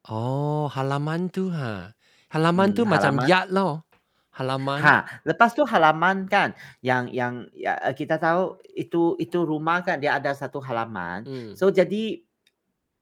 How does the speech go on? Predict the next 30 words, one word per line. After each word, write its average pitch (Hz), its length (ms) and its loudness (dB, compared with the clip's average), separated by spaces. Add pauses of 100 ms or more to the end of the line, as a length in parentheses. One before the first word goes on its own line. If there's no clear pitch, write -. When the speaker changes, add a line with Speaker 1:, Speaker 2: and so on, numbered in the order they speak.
(200)
Speaker 2:
dia 175 240 4
tak 185 240 4
ada 147 100 6
bumbung 135 540 -2
kan. 135 480 2
Speaker 1:
Ha, 107 320 -4
Speaker 2:
Dia, 143 180 4
Speaker 1:
betul. 117 220 2
Speaker 2:
dia 160 100 2
macam 143 240 0
satu 135 300 0
lubang 123 480 4
mah. 120 160 0
Speaker 1:
Ya, 123 160 4 (100)
ya. 110 140 -4
Speaker 2:
Ha, 160 200 10 (520)
itu 175 240 2
ada, 208 480 6
ada 170 500 4
apa 175 380 6
kegunaan? 147 720 -2
Ha. 120 640 2 (1040)
Speaker 1:
Itu 240 220 2
bagi 190 320 4
hujan 208 340 6
Speaker 2:
Ha. 247 80 4
Speaker 1:
boleh 196 160 6
masuk. 135 720 0 (240)
<coughs> - 1000 0
Speaker 2:
Then? 120 460 2